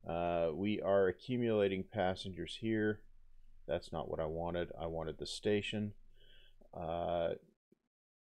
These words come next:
yeah, so we need, we need some, uh, some of the, uh, the horse-drawn carts to actually get there. And this is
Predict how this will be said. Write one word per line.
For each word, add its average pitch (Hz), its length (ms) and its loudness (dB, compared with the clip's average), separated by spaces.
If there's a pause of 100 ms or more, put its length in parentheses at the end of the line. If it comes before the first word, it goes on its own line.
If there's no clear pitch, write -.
(300)
yeah, 95 260 4
so 120 180 0
we 120 160 4
need, 120 420 2 (260)
we 107 160 -2
need 101 260 2
some, 92 500 2
uh, 85 260 4 (2500)
some 135 260 10
of 117 180 6
the, 107 440 6
uh, 95 240 10 (640)
the 95 100 6
horse-drawn 127 680 10
carts 113 580 8
to - 180 2
actually 107 440 6
get 101 480 6
there. - 340 -2 (3000)
And 143 180 8
this 196 320 12
is 135 380 12